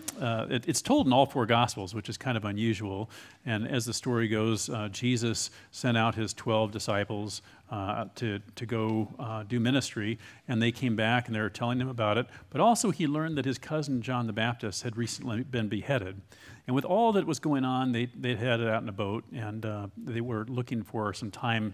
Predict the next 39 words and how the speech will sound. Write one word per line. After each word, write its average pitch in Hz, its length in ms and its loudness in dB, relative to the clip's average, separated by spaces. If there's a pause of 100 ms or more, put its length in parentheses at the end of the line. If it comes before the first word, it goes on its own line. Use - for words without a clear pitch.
just - 240 -6
together 110 400 2
without 104 320 0
anybody 101 360 -4
else 110 280 2
and 110 280 -10
crowds 110 360 2
following 117 420 2
them. 104 240 -4 (380)
But 139 120 8
as 156 100 10
it 151 80 0
turned 160 220 4
out, 156 180 10
the 127 60 -10
crowd 139 340 4
did 180 220 4
follow 95 320 2
them. 117 260 -2
They 110 80 -6
got 110 280 -2
there, 117 180 0
and, 117 180 -2
and, 107 320 -4
uh, 104 240 -2 (520)
and 104 260 -8
Jesus 110 400 -4
went 107 120 -4
ahead 101 280 -4
and, 110 140 -6
and 110 100 -8
he 107 80 -6
taught 113 360 -4
and 107 100 -8
he 98 60 -8
healed 104 360 -4
and 104 100 -6
he 101 60 -6
did, 104 240 -4